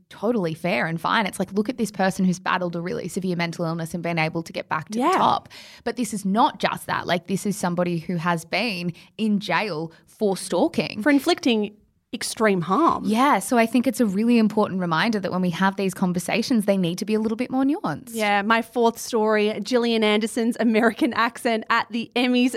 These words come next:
Speaker 2: shocks the internet. That is from news dot com dot A U. A shout out to our sex education
Speaker 1: <laughs>
Speaker 2: fans,
Speaker 1: Yes.
Speaker 2: Annabelle Lee.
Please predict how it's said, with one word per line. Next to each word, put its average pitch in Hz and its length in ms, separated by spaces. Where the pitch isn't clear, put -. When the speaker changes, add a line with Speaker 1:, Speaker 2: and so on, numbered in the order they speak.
Speaker 2:
shocks - 380
the 233 140
internet. 208 580
That 233 180
is 233 100
from 214 140
news 214 200
dot 202 120
com 202 200
dot 190 120
A 180 80
U. 226 380
A 220 60
shout 247 420
out 220 220
to - 200
our 220 140
sex - 320
education 254 600
Speaker 1:
<laughs> - 20
Speaker 2:
fans, 254 380
Speaker 1:
Yes. - 100
Speaker 2:
Annabelle 254 480
Lee. 269 320